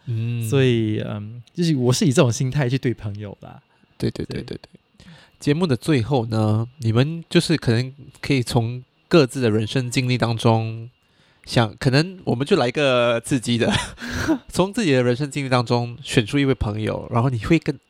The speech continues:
Speaker 1: 就是没有再联络的朋友，你会跟他说什么呢？<laughs> 哎，刺激吧，这个。
Speaker 2: 哇，这很刺激，我在想，我突然间要想出我到底跟没有，
Speaker 1: 对，就是
Speaker 2: 什么朋友没有联络。
Speaker 1: 突然间丢你们这个震撼弹。<laughs> 对，我也要想一想，哎，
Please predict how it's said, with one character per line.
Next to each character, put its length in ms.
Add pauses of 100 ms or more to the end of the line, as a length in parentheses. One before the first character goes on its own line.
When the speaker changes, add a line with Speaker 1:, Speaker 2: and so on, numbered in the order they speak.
Speaker 1:
就 120
是 140
没 180
有 80
再 120
联 120
络 120
的 60
朋 240
友， 260
你 80
会 100
跟 120
他 80
说 200
什 180
么 200
呢？ 80 (1500)
<laughs> 80 (640)
哎， 120
刺 220
激 240
吧， 200
这 140
个。 320 (260)
Speaker 2:
哇， 100
这 100
很 120
刺 200
激， 160
我 80
在 60
想， 200
我 280
突 120
然 80
间 80
要 60
想 260
出 180 (200)
我 60
到 120
底 60
跟 160
没 40
有， 20
Speaker 1:
对， 120
就 120
是 60
Speaker 2:
什 60
么 120
朋 0
友 0
没 60
有 100
联 160
络。 80
Speaker 1:
突 140
然 0
间 80
丢 40
你 60
们 100
这 140
个 60
震 200
撼 180
弹。 180
<laughs> 480 (2500)
对， 120
我 120
也 80
要 80
想 200
一 40
想， 220
哎， 180